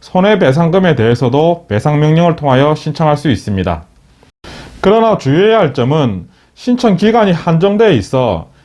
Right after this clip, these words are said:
일 심 또는 이 심 공판의 변론 종결 전까지는 꼭 신청을 해야 하고 만약 범죄가 다소 경미하여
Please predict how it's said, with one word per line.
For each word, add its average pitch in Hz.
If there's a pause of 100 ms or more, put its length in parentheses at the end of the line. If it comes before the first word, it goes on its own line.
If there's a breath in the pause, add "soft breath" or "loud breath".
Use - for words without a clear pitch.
(200 soft breath)
일 214
심 233
또는 226
이 127
심 190
공판의 196
변론 156
종결 135
전까지는 170
꼭 190
신청을 185
해야 180
하고 104 (340 loud breath)
만약 151
범죄가 160
다소 156
경미하여 135